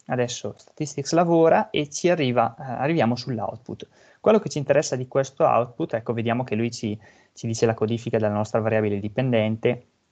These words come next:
che zero vuol dire che la squadra di casa non ha vinto, uno che ha vinto. Ci interessano in particolare le ultime due, eh, tabelle, quindi la tabella di classificazione e le, eh, diciamo, la tabella dei, dei beta e degli odds ratio.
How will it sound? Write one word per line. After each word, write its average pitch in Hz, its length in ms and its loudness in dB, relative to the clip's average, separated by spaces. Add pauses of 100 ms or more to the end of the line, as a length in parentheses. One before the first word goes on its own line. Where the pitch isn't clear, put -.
(400)
che 120 180 -4
zero 175 220 -2
vuol 123 120 2
dire 117 160 0
che 113 80 -2
la 113 60 -2
squadra 113 220 -2
di 110 60 -4
casa 113 180 2
non 110 140 2
ha 107 40 4
vinto, 113 340 2
uno 104 180 -4
che 143 120 -2
ha 139 40 2
vinto. 113 420 -2 (220)
Ci - 120 0
interessano 175 520 4
in 156 40 -2
particolare 156 800 2
le 156 160 -4
ultime 139 640 -4 (160)
due, 120 540 0 (300)
eh, 110 520 -6
tabelle, 107 580 0 (260)
quindi 120 200 -10
la 113 60 -4
tabella 147 220 6
di 143 60 2
classificazione 151 1000 0
e 131 260 0
le, 117 360 -2
eh, 110 360 -4
diciamo, 110 300 -2
la 113 60 -4
tabella 110 300 2
dei, 104 220 -2
dei 120 360 -2
beta 110 400 0
e 123 60 0
degli 117 180 -4
odds - 200 -12
ratio. - 280 -18